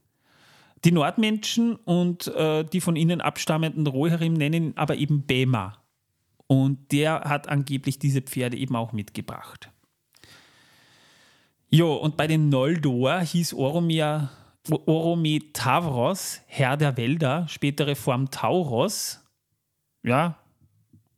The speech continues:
Und nach Orome sind die weißen Rinder auch am Meer von Run benannt, von dessen Hörnern übrigens auch Boromirs Horn abstammt.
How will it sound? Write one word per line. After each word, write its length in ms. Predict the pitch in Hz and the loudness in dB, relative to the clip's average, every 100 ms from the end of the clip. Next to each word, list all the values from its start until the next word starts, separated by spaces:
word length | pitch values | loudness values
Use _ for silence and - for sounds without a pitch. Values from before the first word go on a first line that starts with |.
| _ _ - - - - - | _ _ -20 -20 -18 -10 0
Und 220 | 175 165 | 2 2
nach 380 | 160 156 - - _ - | 0 0 -6 -14 _ -2
Orome 580 | 151 185 180 170 160 - - | 0 2 2 2 0 -4 -8
sind 380 | - 165 165 | 0 0 0
die 100 | 165 | 0
weißen 420 | 143 127 135 - 147 | 2 2 -2 0 2
Rinder 500 | 135 147 156 143 - | 4 4 2 0 0
auch 200 | 131 - | -4 -2
am 300 | 143 135 127 | -2 0 0
Meer 260 | 123 127 | 0 0
von 260 | - 147 135 | -2 -2 -2
Run 560 | 117 117 143 226 233 | -4 2 4 4 0
benannt, 680 | - 120 117 107 175 226 - - - - - | -2 0 0 -2 -2 -4 -10 -20 -20 -18 -2
von 240 | 170 175 | 0 0
dessen 460 | 160 151 - 139 - | -2 -4 -2 -2 0
Hörnern 400 | 110 165 190 185 | 0 0 -2 0
übrigens 420 | 180 175 170 - | 0 0 0 -2
auch 160 | 143 | -4
Boromirs 640 | - 127 143 147 139 - - | 0 2 4 4 2 -4 -2
Horn 260 | 139 156 - | 0 -2 -4
abstammt. 680 | 120 - - 104 95 - | -8 -6 -4 -4 -6 -18